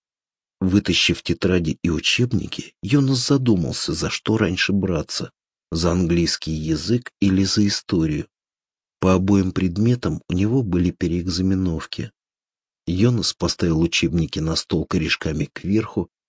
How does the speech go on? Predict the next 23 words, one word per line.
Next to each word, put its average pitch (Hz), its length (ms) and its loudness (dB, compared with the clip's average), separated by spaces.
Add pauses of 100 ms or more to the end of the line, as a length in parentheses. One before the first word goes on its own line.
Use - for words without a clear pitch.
зажмурился 87 840 0
и 73 60 -2
ткнул 104 500 -2
пальцем. - 540 -4 (720)
На 98 220 4
этот 110 300 -2
раз 147 240 0
повезло 87 600 -2
английскому 85 680 -2
языку. 90 640 -4 (580)
Что - 320 4
это 120 220 4
за 95 200 2
разнесчастный 104 840 0
язык? 110 600 -2 (300)
Виданное 165 500 6
ли 165 160 6
дело, 151 400 4
чтоб - 240 -4
в - 120 -14
языке 117 540 2
было 92 280 2
так 127 220 -6